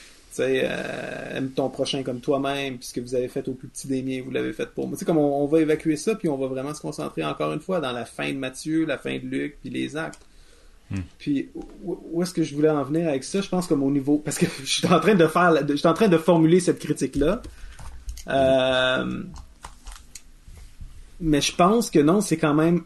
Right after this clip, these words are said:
Speaker 1: important, la question du salut individuel. C'est important comme évangélique, cette emphase-là sur la conversion individuelle, parce que cette,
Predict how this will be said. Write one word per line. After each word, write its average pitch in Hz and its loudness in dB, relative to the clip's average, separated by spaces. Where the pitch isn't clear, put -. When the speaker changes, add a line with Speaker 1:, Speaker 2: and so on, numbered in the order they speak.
Speaker 1:
important, 165 2
la 131 0
question 135 -2
du 127 -6
salut 123 -2
individuel. 127 -4
C'est - -4
important 180 2
comme 160 4
évangélique, 147 4
cette 131 -4
emphase-là 143 0
sur 139 -4
la 117 -4
conversion 165 0
individuelle, 185 -2
parce - -2
que 202 4
cette, - -2